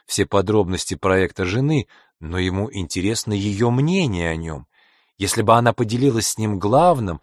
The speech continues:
своей радостью в связи с удавшимся объявлением, Джек, вероятно, захотел бы узнать подробности. Но не уловив в рассказе жены основной мысли, он вполне закономерно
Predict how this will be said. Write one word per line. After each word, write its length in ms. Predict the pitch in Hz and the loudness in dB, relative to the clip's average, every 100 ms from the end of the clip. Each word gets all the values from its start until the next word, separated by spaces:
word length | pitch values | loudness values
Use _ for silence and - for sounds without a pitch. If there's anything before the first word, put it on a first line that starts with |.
| - | -14
своей 560 | - - 101 120 120 104 | -8 -4 -2 0 2 0
радостью 680 | 95 139 185 135 110 - 98 | 4 6 6 4 -2 -2 -6
в 60 | |
связи 340 | - 104 110 117 | -4 -4 -2 -2
с 120 | - | -2
удавшимся 640 | 107 123 113 104 95 101 | 0 0 0 -2 -2 0
объявлением, 720 | 95 95 110 113 104 90 78 - _ _ 76 | -2 -2 -2 0 0 -2 -8 -12 _ _ -12
Джек, 340 | 69 82 - | -4 -4 -2
вероятно, 520 | 87 90 92 95 98 | -2 2 2 0 -4
захотел 440 | 85 90 92 101 92 | -4 -4 -4 -2 -2
бы 120 | 98 | -2
узнать 300 | 95 104 98 | 0 -2 0
подробности. 800 | 123 139 160 85 80 - - - _ _ _ _ _ | 0 2 2 0 -4 -10 -14 -16 _ _ _ _ _
Но 160 | 87 107 | 0 4
не 140 | 123 | 6
уловив 400 | 143 165 170 147 | 6 8 6 4
в 40 | 117 | 2
рассказе 480 | 123 - 147 110 | 2 6 4 4
жены 400 | 107 123 143 113 - - | 2 2 2 0 -2 -4
основной 640 | 104 - 123 127 139 131 | -2 0 4 4 6 4
мысли, 600 | 107 139 208 - 101 92 - - _ | 4 2 2 0 -2 -2 -4 -20 _
он 140 | 151 | 2
вполне 360 | 180 165 143 170 | 4 4 4 4
закономерно 800 | 147 123 113 117 175 180 180 | 2 2 2 4 4 4 0